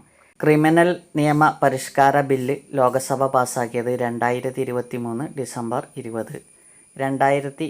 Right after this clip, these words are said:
ഇരുപത്തിമൂന്ന് ഡിസംബർ ഇരുപതിനാണ് ക്രിമിനൽ നിയമ പരിഷ്കാര ബിൽ ലോകസഭ പാസാക്കിയത്. അക്കങ്ങളിൽ കൊത്തിയ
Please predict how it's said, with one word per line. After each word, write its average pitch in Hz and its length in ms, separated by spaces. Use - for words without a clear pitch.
ഇരുപത്തിമൂന്ന് 131 680
ഡിസംബർ 131 400
ഇരുപതിനാണ് 123 600
ക്രിമിനൽ 131 480
നിയമ 123 280
പരിഷ്കാര 123 500
ബിൽ 135 120
ലോകസഭ 120 420
പാസാക്കിയത്. 117 680
അക്കങ്ങളിൽ 165 580
കൊത്തിയ 156 280